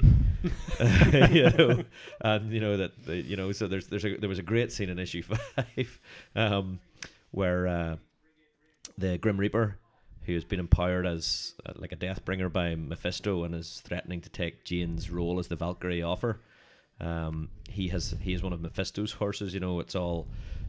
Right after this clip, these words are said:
you know, uh, it's all flaming eyes and flaming hoofs. You know, <laughs> there's one scene where Mister Horse effectively charges this horse, and, you know, he goes towards him. And he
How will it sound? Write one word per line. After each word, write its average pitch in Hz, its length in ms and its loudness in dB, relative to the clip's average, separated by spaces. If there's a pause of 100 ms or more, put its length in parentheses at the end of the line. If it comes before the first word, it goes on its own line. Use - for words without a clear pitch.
you - 100 -4
know, 87 400 -2
uh, 82 380 -4 (960)
it's - 180 -8
all 87 300 -2 (140)
flaming 90 340 -2
eyes 90 300 -4
and 85 100 -8
flaming 90 280 -6
hoofs. - 380 -4 (480)
You 101 140 -2
know, 95 240 0 (220)
<laughs> 135 140 8 (1200)
there's 143 220 0
one 151 200 2
scene 120 360 0 (200)
where 139 200 0 (360)
Mister 120 320 -2
Horse 110 260 0
effectively 104 540 -2
charges 117 540 0
this 123 200 -2
horse, 117 540 -4
and, 113 220 -2 (520)
you - 120 0
know, - 160 -8
he - 120 -2
goes - 280 -8
towards 117 500 -2
him. 123 180 -6 (500)
And 139 100 0 (160)
he 135 120 0